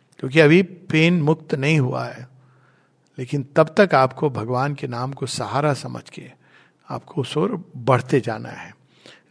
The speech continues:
Lean for thy soul support on heaven's strength, turn towards high truth, aspire to love and peace। अपने हृदय में उस अभिप्सा को जगाए रखना, उस उच्चतम सत्य की,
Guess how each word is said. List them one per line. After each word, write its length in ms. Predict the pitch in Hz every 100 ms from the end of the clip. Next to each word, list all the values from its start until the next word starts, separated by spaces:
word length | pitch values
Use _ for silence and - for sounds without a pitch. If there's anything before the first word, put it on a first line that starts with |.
| 131
Lean 340 | 139 185 208
for 220 | - 151
thy 420 | 139 135 127 -
soul 220 | 151 151 160
support 520 | - 113 139 131 127
on 120 | 120 104
heaven's 340 | 123 120 117 -
strength, 420 | 151 196 233 - - - _ _ _ _
turn 400 | 196 233 302 311 -
towards 300 | 208 208 196
high 380 | - - 160 165 - 180
truth, 280 | 247 - - - -
aspire 580 | 175 - - 147 139 139 -
to 60 | 160
love 240 | 120 107
and 280 | 110 101 -
peace। 420 | - - - - - _ _ _ _ _ _ _ _
अपने 340 | 135 - 190
हृदय 380 | 160 139 139 180
में 180 | 185 214
उस 320 | 240 175 151
अभिप्सा 420 | 127 123 135 196
को 140 | 175 175
जगाए 380 | 135 127 135 151
रखना, 460 | 147 - 160 208 - -
उस 200 | 143 -
उच्चतम 460 | - - - 147 143
सत्य 360 | - 131 -
की, 240 | 139 170